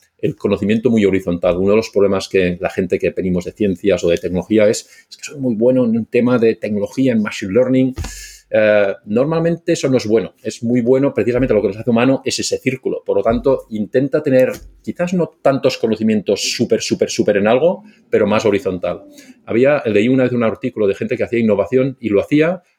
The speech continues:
a base de leerse papers de distintas áreas tecnológicas de innovación, los leían, no sabían mucho de uno ni del otro, pero al leerlos todos se les ocurría ideas de cómo unir una cosa a la otra. Ahí es donde hay una capacidad humana muy buena,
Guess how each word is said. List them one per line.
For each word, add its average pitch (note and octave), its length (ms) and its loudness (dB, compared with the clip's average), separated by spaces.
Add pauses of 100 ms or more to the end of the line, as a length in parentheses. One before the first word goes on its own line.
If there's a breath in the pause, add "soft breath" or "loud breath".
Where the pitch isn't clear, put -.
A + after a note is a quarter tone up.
(100)
a A2 80 0
base C3 260 2
de A#2+ 120 4
leerse A2 340 0
papers - 720 -2 (240 soft breath)
de G#2 140 2
distintas C3+ 460 -2
áreas B2 280 2
tecnológicas G#2 540 0
de G2 60 0
innovación, A#2+ 680 0 (380)
los A2+ 240 0
leían, E3 480 2 (240)
no D3+ 140 -2
sabían E3 320 0
mucho B2+ 260 0
de C#3 100 0
uno C#3 280 -2
ni A2 100 0
del G#2 160 4
otro, D3+ 400 0 (240)
pero G2+ 200 2
al G2 120 2
leerlos E3+ 420 0
todos F3 380 0
se - 100 -8
les G#2 160 -4
ocurría B2 460 0
ideas B2+ 280 2
de A2 120 -2
cómo G#2 220 2
unir G#2 240 2
una F#2+ 180 -2
cosa - 220 -10
a - 20 -20
la - 80 -12
otra. - 240 -16
Ahí C#3+ 260 2
es A2+ 80 2
donde G2 260 2
hay G2+ 100 4
una G2 180 0
capacidad F#2+ 420 0
humana F#2 300 0
muy F#2+ 180 2
buena, G2+ 400 0